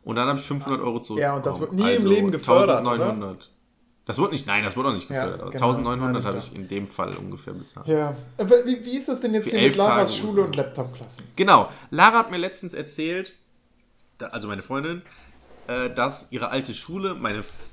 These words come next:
Speaker 1: sie war auf einer halb privaten Schule, es ist eigentlich fast eher ein Internat, weil es gibt eine, es ist ein, ein richtiges Gebäudekomplex mit einer hohen Mauer drum, ein Riesending, die haben da Kühe, die haben da wilde, die haben da Tiere,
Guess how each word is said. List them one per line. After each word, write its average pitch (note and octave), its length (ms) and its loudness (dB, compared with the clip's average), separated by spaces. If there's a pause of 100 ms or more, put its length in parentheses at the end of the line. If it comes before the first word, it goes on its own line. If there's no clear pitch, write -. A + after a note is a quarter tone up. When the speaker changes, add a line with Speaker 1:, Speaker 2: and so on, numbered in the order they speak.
Speaker 1:
sie G#2 220 -12
war A2 160 0
auf - 180 -8
einer G2+ 360 -10
halb C#3 280 -6 (140)
privaten A#2+ 580 -4
Schule, F3+ 520 -10
es - 180 -12
ist - 280 -14
eigentlich C3+ 520 -8
fast - 340 -20 (180)
eher G2+ 140 -10
ein G2+ 80 -10
Internat, F2+ 580 -14
weil F#2 120 -8
es - 140 -18
gibt B2+ 220 -14
eine, G2 220 -10 (480)
es G#2+ 120 -14
ist C3+ 200 -10
ein, A#2 180 -12 (120)
ein G#2 100 -14
richtiges A#2 800 -10
Gebäudekomplex A#2 1300 -8
mit A#2 180 -12
einer G#2+ 160 -12
hohen A#2 280 -6
Mauer D3 380 -4
drum, E3+ 560 -8 (800)
ein C3 180 -8
Riesending, E3+ 800 -4
die B2+ 140 -6
haben C3+ 160 -4
da A#2 100 -2
Kühe, D#3+ 560 -4
die C3+ 140 -4
haben C3+ 120 -8
da A#2 200 -6
wilde, A#2 420 -8
die A#2 160 -10
haben B2 140 -8
da G#2 80 -6
Tiere, D3+ 800 -8